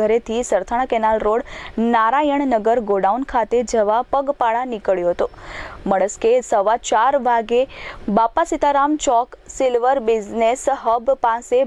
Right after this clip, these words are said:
બાઇક પર ટ્રિપલ સવારી યુવકોએ નિલેશને "ઊભો રે, ઊભો રે" કહી પકડવાની કોશિશ કરી હતી. નિલેશ ભાગીને સિલ્વર બિઝનેસ હબના વોચમેન પાસે પહોંચી ગયો હતો. બાઇક પર બેસેલા બે યુવકોએ તેના તરફ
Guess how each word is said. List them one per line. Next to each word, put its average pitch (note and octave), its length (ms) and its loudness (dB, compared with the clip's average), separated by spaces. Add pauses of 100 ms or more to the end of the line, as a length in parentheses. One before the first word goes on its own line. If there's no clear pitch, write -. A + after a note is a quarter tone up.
(120)
બાઇક G#3 280 -2
પર B3 120 0
ટ્રિપલ B3+ 480 -2
સવારી A3+ 400 0
યુવકોએ G#3 500 -2 (320)
નિલેશને C#4+ 480 0
"ઊભો A3+ 440 0
રે, A#3 180 2 (180)
ઊભો A#3 320 0
રે" A#3 160 2 (360)
કહી C4+ 300 -2 (280)
પકડવાની D4 600 2
કોશિશ B3 480 -2
કરી F#3 240 2
હતી. F3+ 260 -2 (180)
નિલેશ G#3+ 360 0
ભાગીને G#3+ 460 -2
સિલ્વર G#3+ 400 0
બિઝનેસ G#3 600 0 (440)
હબના B3+ 440 2
વોચમેન A3 500 -2
પાસે A#3 360 0
પહોંચી A3 280 -2
ગયો F3+ 200 2
હતો. - 100 2 (460)
બાઇક A#3+ 280 2
પર D#4+ 160 2
બેસેલા C4+ 400 0
બે A3+ 140 2
યુવકોએ A#3 680 0
તેના A#3 340 0
તરફ A3+ 320 0